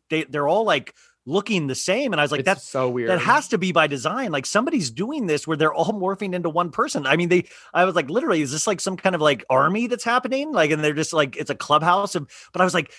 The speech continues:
Speaker 1: there is something I think we always forget of, like, being unique looking, you know, like, of, like, actually, like, a little bit of a crooked nose or a little bit, you know, like, that to me is, like, actually insanely sexy and stuff. And I hope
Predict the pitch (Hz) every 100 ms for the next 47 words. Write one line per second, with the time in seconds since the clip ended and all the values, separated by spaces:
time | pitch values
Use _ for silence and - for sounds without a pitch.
0 | - _ 190 208 277 - 220 208 196 180
1 | - 156 190 196 185 185 - 143 175 180
2 | 135 143 135 127 160 170 160 139 - 143
3 | 151 147 175 180 147 131 135 127 127 117
4 | _ 147 160 160 165 156 139 151 139 151
5 | - 156 143 139 135 - - _ _ 147
6 | 147 170 165 160 143 - 151 147 127 135
7 | 123 117 104 - - 143 147 175 185 180
8 | 190 190 151 208 - 202 208 247 151 156
9 | 147 127 - - 165 208 165 143 135 135
10 | 156 147 139 135 - - - 165 131 -
11 | 127 120 127 120 135 123 139 127 117 170
12 | 170